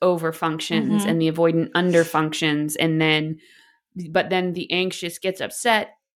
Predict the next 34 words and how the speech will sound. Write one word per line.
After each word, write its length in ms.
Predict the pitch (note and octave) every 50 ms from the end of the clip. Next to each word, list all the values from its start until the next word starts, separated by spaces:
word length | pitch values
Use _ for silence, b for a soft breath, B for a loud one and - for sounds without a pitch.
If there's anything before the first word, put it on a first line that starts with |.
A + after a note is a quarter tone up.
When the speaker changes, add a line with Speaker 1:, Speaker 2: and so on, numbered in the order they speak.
| _ _ _ _ _ _ _ _ _ _ _ _ _ -
Speaker 1:
that 200 | F#3 F#3 E3+ -
they're 280 | F#3 F3+ F3 F3 - -
always 380 | F3+ F#3 G3 F#3+ F#3 F3 E3+
having 280 | - F3+ F3 E3 E3 E3
to 40 | D#3+ -
overfunction 800 | F#3+ G#3+ G#3 G3 F#3 F#3 - F3 E3+ E3+ E3+ - F3 E3+ E3+ E3+
and 220 | - E3+ E3+ E3+ E3
then 320 | E3 E3 E3 E3 E3 D3+ -
gets 380 | - E3+ E3 E3 - - - - -
upset 320 | E3 - - - E3 -
with 140 | - E3+ E3 - _ _ _
the, 240 | - D#3+ E3 - -
o-, 280 | F3 F3 F3 F3 - - -
the 520 | E3+ E3 E3 D#3+ D#3+ D#3+ D#3+ D#3+ D#3+ D#3+ - _ _ _ _ _ _ _ _ _ _ _ _ _ _ -
avoidant. 420 | G#3+ F3+ G3+ A3 A3 G3+ F#3 F#3 -
And 100 | F#3+ F#3
so 100 | - F#3
then 200 | F3 F3 F3 F3
the 120 | E3+ - - - -
avoidant 460 | F#3 E3+ F3+ F#3 G3+ G#3 G#3 F#3+ - -
gets 180 | F3+ E3+ -
upset 360 | F3+ E3 - - F#3 F3 - -
with 100 | E3+ -
the 120 | - E3+ D#3
anxious 420 | G3+ A#3+ A#3+ - - F#3 F3+ -
because, 260 | - A#3 A#3 G3 - A#3+
like, 140 | A#3+ B3
Speaker 2:
Mm-hmm. 80 | C4+ E3+
Speaker 1:
this 160 | G3 G3 -
is 80 | G#3 F3+
what 140 | F#3+ F#3+ -
we 100 | F3 E3+
do. 440 | E3 F3+ C4 C#4 G#3+ C#3+ G2 C#2 -
Speaker 2:
Right. 340 | B3 C#4+ D#4 A#3 D3+ -